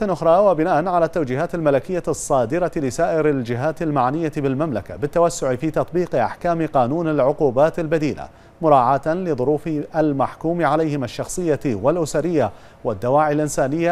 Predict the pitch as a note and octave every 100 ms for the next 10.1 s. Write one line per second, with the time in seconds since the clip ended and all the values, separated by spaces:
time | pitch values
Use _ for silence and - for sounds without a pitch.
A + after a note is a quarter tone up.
0 | F#3 E3 D3+ C#3+ E3+ C3+ A#2+ D#3 E3+ -
1 | C#3+ C3+ D#3+ B2 B2+ A#2+ E3 - - F3
2 | D3+ D#3+ C#3+ D3+ B2 D3+ D#3 D#3 C3+ -
3 | D3 E3 F#2 D2 - - - F#3 D#3+ A#2+
4 | B2 D#3 D3 D3+ D3+ - - - A#2 G2+
5 | E2 - E3 D3+ D3 A#2+ D3+ - G2 -
6 | - - - - A2+ F2 E2 C3+ E3 D#3+
7 | D#3 D#3+ C#3+ B2+ E3 D#3 D#3+ D3 C3+ D3
8 | E3 F#3+ D#3 C3 B2+ C#3 E3 E3+ A#2+ -
9 | E3 D#3+ C#3+ B2 E3 D#3+ C#3+ D3 C3 C3
10 | E3+